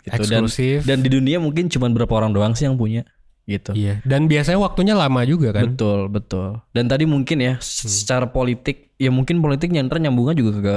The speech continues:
Speaker 1: filosofikal juga gitu. Mungkin hal-hal, ya gue nggak tahu kenapa Balenciaga bikin sepatu,
Speaker 2: Iya, gue belum lihat sih.
Speaker 1: sepatu plastik.
Speaker 2: Hmm.
Speaker 1: Lihatlah, sepatu plastik. Terus ya mungkin ada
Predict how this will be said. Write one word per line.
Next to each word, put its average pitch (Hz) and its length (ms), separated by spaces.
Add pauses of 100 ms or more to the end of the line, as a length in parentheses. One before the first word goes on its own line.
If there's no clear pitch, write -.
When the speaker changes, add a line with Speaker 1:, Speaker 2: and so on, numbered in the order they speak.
Speaker 1:
filosofikal 107 640
juga 113 360
gitu. 113 220
Mungkin 113 300
hal-hal, 110 720 (400)
ya 110 140
gue 123 120
nggak 131 160
tahu 143 140
kenapa 117 240
Balenciaga 110 480
bikin 107 480 (420)
sepatu, - 540
Speaker 2:
Iya, 104 340
gue 107 160
belum 110 240
lihat 104 240
sih. 101 140
Speaker 1:
sepatu 110 500
plastik. 101 560
Speaker 2:
Hmm. 104 220
Speaker 1:
Lihatlah, 104 400
sepatu 113 280
plastik. 101 520
Terus 107 200
ya 113 120
mungkin 120 260
ada 117 460